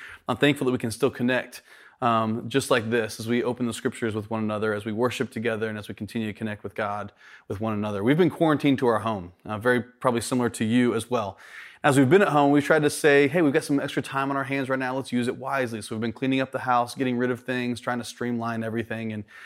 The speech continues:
we came across the other day our wedding video from eleven years ago. Now, needless to say, we don't crack that out every other week to watch our wedding video from years and years ago. So we decided this would be a fun thing to take some time to sit down and watch everything that took place.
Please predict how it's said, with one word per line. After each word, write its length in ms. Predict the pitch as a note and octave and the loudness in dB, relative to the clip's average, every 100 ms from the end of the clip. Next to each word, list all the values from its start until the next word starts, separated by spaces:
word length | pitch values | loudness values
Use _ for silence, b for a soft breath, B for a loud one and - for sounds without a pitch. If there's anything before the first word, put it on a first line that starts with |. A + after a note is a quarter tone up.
| B B C#3 | B B 0
we 80 | |
came 200 | - G3 | 4 4
across 340 | F#3+ D3+ B2 - | 6 4 4 4
the 60 | B2+ | 2
other 100 | B2 | 4
day 280 | B2 B2+ B2 | 4 4 2
our 360 | A#2+ A#2+ A2+ | 2 2 0
wedding 400 | A#2+ D3 D#3+ C#3 | 2 2 4 4
video 480 | A2 A2 A2 G#2+ A2 | 2 0 0 0 -2
from 300 | - A#2 A2 | -2 -4 -4
eleven 400 | A2 A2+ A2+ A2+ | -4 -4 -2 -2
years 220 | G#2+ G#2 | -2 -4
ago. 280 | G2+ F2 D2 _ _ | -6 -10 -12 _ _
Now, 200 | A#2+ G2+ - B B B _ | -8 -6 -10 B B B _
needless 280 | A#2 A#2+ B2+ | 0 0 0
to 100 | C#3+ | -4
say, 280 | - C3 B2 | 4 4 6
we 100 | B2+ | 4
don't 240 | A#2+ B2+ - | 2 0 -2
crack 260 | B2+ A#2 | 0 0
that 120 | B2 | 0
out 180 | A#2 B2 | 0 0
every 320 | B2 A2+ B2 | -2 0 0
other 180 | A#2+ A#2 | 0 -2
week 300 | A2+ A#2 B2 | 0 -2 -2
to 100 | - | -4
watch 380 | G#2 G#2 A2+ - | -2 -2 -4 -4
our 140 | A2+ | -2
wedding 280 | A2+ A2 A2 | 0 -2 -2
video 240 | G#2+ G#2+ A2+ | -2 -2 -2
from 200 | A2+ A2 | -4 -4
years 160 | G#2+ | -4
and 80 | G#2+ | -4
years 180 | G#2+ G#2+ | -4 -4
ago. 140 | A2 | -4
So 160 | G#2 C3 | -2 -2
we 20 | |
decided 320 | B2 C3 B2+ | 0 0 0
this 100 | B2 | -2
would 60 | B2+ | -4
be 60 | |
a 60 | A#2+ | -4
fun 280 | - B2 B2 | -4 -6 -4
thing 220 | B2 A#2+ | -4 -4
to 100 | A#2 | -6
take 240 | A2 B2+ | -4 -4
some 140 | - B2+ | -4 -4
time 340 | B2 B2 B2 | -2 -2 -4
to 80 | A2+ | -6
sit 240 | - C#3+ | -6 -6
down 380 | A#2+ B2+ B2 B2 B B - | -4 -4 -4 -6 B B -8
and 100 | G#2+ | -2
watch 240 | A#2 A2+ | 0 0
everything 240 | A#2+ A#2 | 0 0
that 80 | A#2+ | -2
took 180 | A#2+ A2 | -4 -4
place. 380 | - A2+ A2+ | -2 -2 -4